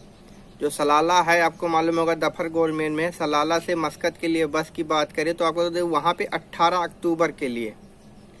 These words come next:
क्योंकि बहुत सारे लोग पूछते भी हैं कि सलाला से क्या होगा, सलाला से बस स्टार्ट होगा या नहीं होगा। तो अभी तक, अभी बिल्कुल नहीं होने वाला है सलाला गवर्नमेंट में,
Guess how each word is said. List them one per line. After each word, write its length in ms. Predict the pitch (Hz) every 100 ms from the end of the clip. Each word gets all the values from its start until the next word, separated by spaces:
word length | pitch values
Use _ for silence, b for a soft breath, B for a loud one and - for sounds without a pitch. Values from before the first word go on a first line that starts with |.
| -
क्योंकि 160 | - 143
बहुत 240 | 139 143
सारे 220 | 156 151 151
लोग 280 | 151 147 -
पूछते 400 | 143 - 160 151
भी 160 | 147
हैं 160 | 147 147
कि 140 | 143 147
सलाला 400 | 135 135 143 143
से 160 | -
क्या 200 | 139 147 135
होगा, 280 | 135 135
सलाला 380 | 135 127 131 135
से 140 | 135 143
बस 220 | 123 131 131
स्टार्ट 380 | 113 143 135 135
होगा 220 | 131 135
या 80 | 127
नहीं 320 | 123 123 143
होगा। 240 | 135 135 139
तो 140 | 147
अभी 180 | 143 160
तक, 240 | 170 160
अभी 240 | 139 143 175
बिल्कुल 360 | 165 156 175
नहीं 220 | 170 165 156
होने 260 | 151 139
वाला 220 | 131 120
है 60 | 117
सलाला 400 | 131 147 156 160
गवर्नमेंट 520 | 147 139 123 120 113 110
में, 160 | 107